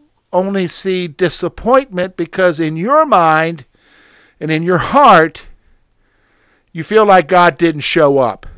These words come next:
You feel like he left you hanging. You feel like he was away taking care of some other problem.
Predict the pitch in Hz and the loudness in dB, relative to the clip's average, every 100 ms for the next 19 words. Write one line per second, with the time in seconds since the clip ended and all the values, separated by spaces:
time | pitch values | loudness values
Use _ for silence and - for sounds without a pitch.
0 | - - _ _ _ _ _ _ _ _ | -20 -20 _ _ _ _ _ _ _ _
1 | _ _ 143 - 208 208 180 - 170 160 | _ _ -18 -2 2 4 4 4 0 4
2 | 165 - - 143 160 147 143 123 107 123 | 2 0 -8 -6 -2 -2 -2 -8 -10 -10
3 | 139 151 143 214 220 190 170 - 185 170 | -8 -8 -6 0 2 2 0 -2 -8 -6
4 | 147 156 165 175 165 147 175 170 151 160 | -6 -4 0 0 -2 -8 -10 -10 -16 -6
5 | 165 156 - 135 135 135 123 - 147 143 | -2 -2 -4 -8 -4 -4 -6 0 2 4
6 | 135 120 101 | 2 -4 -8